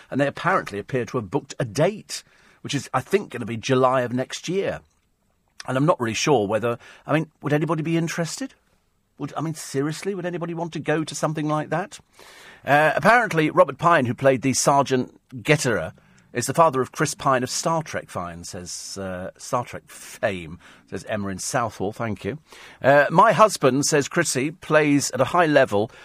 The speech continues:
and all the wags keep asking him," this is cricket, "why I don't help with making the teas." Bore off, she says. No, I can't understand why anybody's interested. Cricket, the dullest thing ever. Uh, Samir is in Dubai and loving it. What, Dubai or this programme?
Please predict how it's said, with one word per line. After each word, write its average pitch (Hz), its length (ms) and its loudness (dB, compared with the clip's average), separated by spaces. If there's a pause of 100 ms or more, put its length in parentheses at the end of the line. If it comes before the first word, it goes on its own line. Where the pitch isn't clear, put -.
(160)
and 139 80 4
all 190 80 6
the 196 80 6
wags 143 460 0
keep 120 160 -4
asking 117 280 0
him," 82 40 -6
this 107 120 -8
is 104 120 -8
cricket, - 560 -8 (340)
"why 139 340 4
I 143 120 4
don't 139 240 2
help 123 260 2
with 117 100 -4
making 123 340 0
the 135 60 -2
teas." 127 640 -4 (120)
Bore 104 420 -6
off, 123 180 -10
she - 140 -14
says. 87 420 -16
No, 156 200 -8
I - 280 -18
can't 76 200 -16
understand 110 320 -12
why 135 60 -8
anybody's 156 340 -12
interested. 78 420 -16 (320)
Cricket, - 400 -12
the 98 80 -14
dullest 104 400 -8
thing 131 160 -8
ever. 143 300 -10 (680)
Uh, 139 180 0
Samir 208 380 4
is 170 140 2
in 165 140 0
Dubai 151 580 2 (380)
and 110 100 -6
loving 113 300 0
it. 123 240 -8
What, - 180 -6
Dubai 143 420 2
or 151 100 0
this 156 180 -6
programme? 87 520 -8